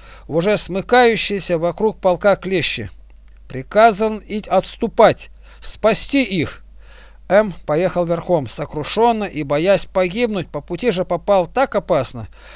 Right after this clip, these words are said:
что дальше решил не ехать и даже не знал, останется ли и тут живых. Он сознательно остановился, покинул, предал полк, слез с лошади, обнял дерево или от осколков прятался за ним и дал клятву Иегове,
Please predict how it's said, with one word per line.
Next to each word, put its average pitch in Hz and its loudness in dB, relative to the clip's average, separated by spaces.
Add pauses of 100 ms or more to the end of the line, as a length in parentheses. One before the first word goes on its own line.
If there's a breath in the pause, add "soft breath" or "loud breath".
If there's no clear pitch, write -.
что - -2
дальше 208 4
решил 214 0
не 226 -4
ехать 254 2
и 180 -6
даже 196 0
не 220 -2
знал, 196 0
останется 190 -2
ли 160 -4
и 156 -6
тут 175 -2
живых. 135 -4 (580 loud breath)
Он 180 -2
сознательно 202 2
остановился, 151 -6
покинул, 208 0
предал 214 2
полк, - 4
слез 202 -2
с - -10
лошади, 165 2 (260 loud breath)
обнял 220 2
дерево 190 4
или 202 -2
от 165 2
осколков 208 0
прятался 190 -2
за 165 -2
ним 175 -6 (480 loud breath)
и 139 -4
дал 220 6
клятву 214 2
Иегове, 214 6